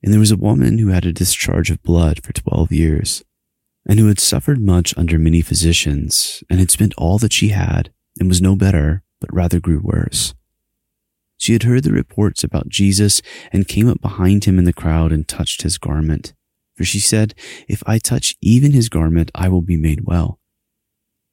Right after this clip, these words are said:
And immediately the flow of blood dried up, and she felt in her body that she was healed of her disease.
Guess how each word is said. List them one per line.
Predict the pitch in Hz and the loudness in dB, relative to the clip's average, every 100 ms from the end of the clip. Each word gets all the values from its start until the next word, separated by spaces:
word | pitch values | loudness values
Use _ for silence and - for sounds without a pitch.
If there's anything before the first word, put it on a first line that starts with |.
| _ | _
And | 101 | 0
immediately | 101 117 143 113 101 | 4 4 4 2 0
the | 180 | 0
flow | - - - 85 104 | -4 -6 -4 -2 -2
of | 98 | -2
blood | 71 78 76 | -4 -2 -2
dried | - 76 76 | -2 -2 0
up, | 73 - - _ _ _ _ _ _ _ | -2 -6 -12 _ _ _ _ _ _ _
and | 98 | -4
she | 101 | -2
felt | 92 85 104 - | -2 -2 -2 -2
in | 101 | 0
her | 95 | 0
body | 80 76 85 85 85 | -2 -2 -2 -2 -2
that | - | -4
she | - | -2
was | 85 85 - | -2 -2 -2
healed | 92 87 - | 0 0 -2
of | - | -6
her | - | -6
disease. | - - 95 90 - - | -6 -2 0 0 -2 -8